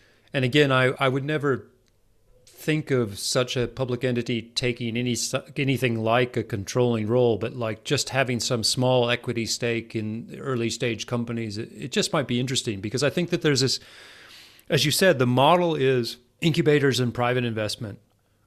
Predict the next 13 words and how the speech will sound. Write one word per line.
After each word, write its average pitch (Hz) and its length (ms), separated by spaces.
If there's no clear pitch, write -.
early 139 260
stage 120 340
investment, 107 600
and 135 180
then 143 120
you 143 120
have 131 460
government 143 360
funding 131 320
of 113 80
basic 123 380
research. 117 580
And 135 460